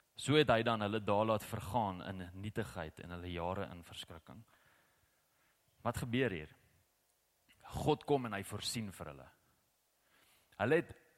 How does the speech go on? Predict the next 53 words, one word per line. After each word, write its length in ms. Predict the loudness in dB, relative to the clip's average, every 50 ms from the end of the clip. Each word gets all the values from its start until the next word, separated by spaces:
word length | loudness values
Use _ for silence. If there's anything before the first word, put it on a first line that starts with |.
| _ -20 -20 -18 -18
daai 320 | -6 0 4 4 4 4
gedeelte 480 | 2 0 0 2 4 4 4 4 2 4
wat, 220 | 4 4 2 2 -4 -4
wat 200 | -4 -2 -2 0 -2
Jesus 360 | -2 0 -2 -2 -4 -6 -4 -4
kom 160 | -4 -4 -4
in 100 | -4 -4
Matteus 380 | -4 -4 -4 -4 -4 -4 -4 -4 -6 -4
ses 260 | -2 -2 -2 -4 -6 -8
en, 160 | -8 -8 -8 -8
en, 180 | -8 -8 -8 -10 -10 -12 -12
en 140 | -10 -8 -8
met 140 | -8 -6 -6
ons 140 | -6 -6 -6
gesels 480 | -8 -6 -2 0 0 0 0 0 -4 -6
oor 240 | -4 -2 -2 -2 -4
die 80 | -6 -8
feit 220 | -4 -4 -2 -2
dat 120 | -2 -4 -6
ons 160 | -6 -6 -6
nie 80 | -6 -6
besorgd 420 | -4 -6 -4 -2 -2 -2 -4 -6 -8 -8
moet 160 | -8 -8 -6
wees 240 | -6 -6 -6 -6 -6
oor 120 | -8 -8
die 80 | -4 -4
dag 120 | -6 -6 -6
van 140 | -8 -10 -8
môre 280 | -6 -4 -4 -4 -4 -6
nie, 120 | -8 -10 -10
want 140 | -12 -10
môre 200 | -6 -6 -4 -4 -6 -8
sorg 260 | -10 -8 -8 -8 -8 -8
vir 100 | -10 -12
homself. 460 | -12 -10 -8 -6 -6 -6 -6 -8 -10 _ -20 -20 -20 -20 -20 -20 -20 -20 -20 -12 -10
En 140 | -8 -4 -4
met 140 | -4 -2 -2
ons 140 | -2 -4 -4
gesels 400 | -8 -6 -2 0 2 2 2 0
oor 120 | -2 -4 -2
kyk 180 | -4 -4 -4 -4
na 80 | -4 -4
die 100 | -4 -2
mossie 440 | -2 -2 -4 -4 -4 -6 -6 -6 -6 -8
en, 180 | -12 -14 -14 -14 -14
en 140 | -14 -12 -6
kyk 220 | -6 -4 -4 -4 -4
na, 160 | -4 -4 -4 -4 -8 -12 -18 -16 -10 -6
nê, 140 | -6 -6 -6 -6 -10 -14 _ _ _ -10
en 140 | -6 -2
hoe 120 | 0 0 0
God 200 | 0 -2 -4 -4 -4
vir 120 | -6 -6